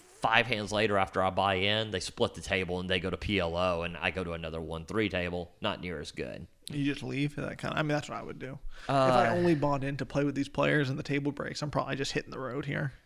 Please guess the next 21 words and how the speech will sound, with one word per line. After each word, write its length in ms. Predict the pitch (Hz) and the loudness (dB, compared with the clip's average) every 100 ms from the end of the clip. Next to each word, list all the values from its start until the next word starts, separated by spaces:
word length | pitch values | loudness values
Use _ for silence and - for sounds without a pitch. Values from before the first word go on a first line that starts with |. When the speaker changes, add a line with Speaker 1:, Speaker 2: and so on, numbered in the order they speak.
| _ _ | _ _
Speaker 1:
I 100 | 135 | 0
went 180 | 170 170 | 2 4
ahead 180 | 151 131 | 4 2
and 120 | 110 | 4
over 200 | 104 107 | 2 4
there. 160 | 113 113 | 4 4
It 280 | 113 - 156 | 4 0 2
was 220 | 185 147 | 4 4
one 100 | 170 | 4
of 60 | 165 | 4
those 180 | 165 - | 2 0
things, 340 | 151 160 156 | -4 -4 -2
had 280 | 135 127 120 | 2 2 2
we, 80 | 120 | -2
they 200 | 117 117 | 0 -2
done 280 | 90 110 | 0 0
it 220 | 123 113 - | 0 -4 -8
before 480 | 104 - 127 123 117 | -12 -4 2 4 4
I 60 | |
bought 280 | 120 123 123 | 4 0 -2
in, 420 | 131 131 127 113 | -4 -6 -6 -10